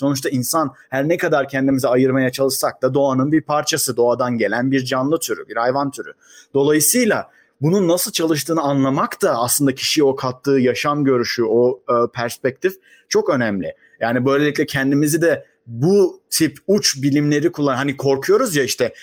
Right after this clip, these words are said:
yapay zeka ya bizim, e, verilerimizi çalarak bir şey yaparsa işte her şeyi işleyebilir ya bizi, hani şey diyorlar mesela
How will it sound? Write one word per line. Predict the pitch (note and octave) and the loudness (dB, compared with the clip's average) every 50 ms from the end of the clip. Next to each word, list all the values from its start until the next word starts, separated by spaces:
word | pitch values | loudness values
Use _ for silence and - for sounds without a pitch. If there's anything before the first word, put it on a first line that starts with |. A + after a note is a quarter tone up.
| - - | -8 -4
yapay | C3+ C#3 C3+ C#3 C#3+ C#3+ C#3 | -2 -2 -2 0 0 0 0
zeka | B2 C#3 C3+ C3+ - C#3 C3+ B2+ | 2 0 -2 0 0 0 0 2
ya | C3+ C#3+ C3 | 2 2 2
bizim, | C3 B2+ C#3 D3 C#3 C#3 - _ _ _ | 0 0 -2 -2 -4 -4 -10 _ _ _
e, | - C#3 B2+ B2+ B2+ B2 B2+ A#2+ | -2 0 2 2 4 4 2 0
verilerimizi | A#2+ A#2 B2+ B2+ A#2+ C#3 C#3+ C3+ C3+ C#3 C3+ C3 C3+ C3+ C3 B2+ C3 | -2 -6 -10 -6 -2 -2 0 2 2 2 2 2 2 0 -2 -4 -4
çalarak | C3 - C3+ C3+ C3+ C3 C3 B2+ - | -4 -2 0 0 0 0 -2 -4 -4
bir | B2+ | -4
şey | - - C#3 C3 | -2 0 2 2
yaparsa | C3 C3 C3 C3 B2+ B2+ B2+ - - B2+ | 2 0 0 0 -2 -2 -2 -4 -4 -4
işte | B2+ - - - C#3 C3 B2 - - - - - | -4 -4 -4 -2 0 0 0 -2 -8 -20 -14 -8
her | - C3 D3 D3 | -6 -4 -4 -2
şeyi | - - D3+ C#3 C3 C3+ | -2 0 0 0 0 0
işleyebilir | C3+ - - - C3+ C#3 C#3 C3+ C3+ C#3 C#3 C3 | 0 0 0 2 2 2 4 4 4 2 4 4
ya | C#3 C#3 C3+ | 2 2 2
bizi, | C#3 C#3 C3 C3+ D3 D3 C3+ C#3 - - - _ _ - | 2 2 2 2 2 2 0 -2 -6 -20 -20 _ _ -6
hani | C#3 C#3 C#3 C3+ C#3 C#3 | -2 0 0 0 -2 -2
şey | - - D#3 D3+ C#3 | -2 -2 0 0 2
diyorlar | C3+ B2+ A#2+ A2+ A2 G#2+ | 2 2 2 2 2 0
mesela | A2 G#2+ - A#2 G#2+ G#2+ G#2 - | -2 -2 -2 0 0 2 0 -2